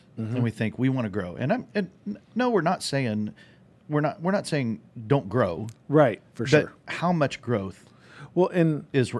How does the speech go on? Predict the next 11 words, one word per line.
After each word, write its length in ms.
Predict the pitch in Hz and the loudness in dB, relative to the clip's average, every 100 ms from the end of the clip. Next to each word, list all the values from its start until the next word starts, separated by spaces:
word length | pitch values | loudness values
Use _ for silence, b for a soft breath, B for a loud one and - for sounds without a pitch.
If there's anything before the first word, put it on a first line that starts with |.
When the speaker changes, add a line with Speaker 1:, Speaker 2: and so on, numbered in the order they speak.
| - | -4
Speaker 2:
is 220 | 120 104 | -4 -2
appropriate 500 | 113 131 107 107 - | -2 0 0 -2 -4
for 120 | - | -6
you 220 | 107 107 | -2 -2
and 100 | 98 | -2
your 100 | 92 | -4
business, 340 | 82 - - - | -8 -14 -14 -6
Speaker 1:
Right. 80 | 113 | -2
Speaker 2:
right? 180 | 107 107 B B B - | 0 -2 B B B -4
And 180 | 135 | -4
so 380 | - 147 143 143 | -2 0 0 -2